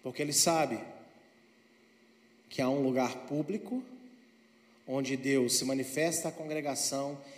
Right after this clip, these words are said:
e se manifesta a cada um de nós para nos curar,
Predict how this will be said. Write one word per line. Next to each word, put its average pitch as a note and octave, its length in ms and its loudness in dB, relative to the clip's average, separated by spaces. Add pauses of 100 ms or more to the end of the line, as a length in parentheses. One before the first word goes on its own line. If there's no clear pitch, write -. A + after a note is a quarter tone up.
(120)
e B2 60 -6
se - 120 0
manifesta B2+ 600 -2
a - 20 -6
cada B2+ 540 -10
um B2+ 180 -6
de A#2+ 140 -6
nós A2+ 680 -4 (1800)
para G#2+ 120 -8
nos A2 220 -4
curar, G#2+ 420 -4